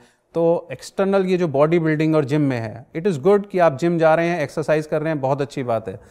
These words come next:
लेकिन जिम में आप जाके सप्लीमेंट्स ले रहे हैं बॉडी बनाने के लिए, जहाँ आप जो काम अननेचुरल कर रहे हैं, तो आपकी नेचुरल चीज़ ख़त्म हो जाएगी।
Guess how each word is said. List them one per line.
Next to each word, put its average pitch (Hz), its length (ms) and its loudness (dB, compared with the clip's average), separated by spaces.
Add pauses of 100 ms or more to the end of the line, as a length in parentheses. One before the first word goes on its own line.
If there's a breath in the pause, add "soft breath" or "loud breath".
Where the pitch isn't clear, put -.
(220 soft breath)
लेकिन 143 300 -4
जिम 139 160 -2
में 151 180 0
आप 139 160 0
जाके 127 300 0
सप्लीमेंट्स 165 600 -2
ले 156 120 2
रहे 165 100 0
हैं 160 80 0
बॉडी 139 260 2
बनाने 156 400 0
के 156 100 -4
लिए, 156 280 -2 (260 loud breath)
जहाँ 165 320 2
आप 190 80 0
जो 175 180 0
काम 175 260 2
अननेचुरल 165 500 2
कर 156 160 4
रहे 143 120 0
हैं, 131 260 -6
तो 147 60 -2
आपकी 135 280 -2
नेचुरल 147 400 0
चीज़ 143 260 -4
ख़त्म 123 260 -6
हो 107 120 -8
जाएगी। 80 320 -12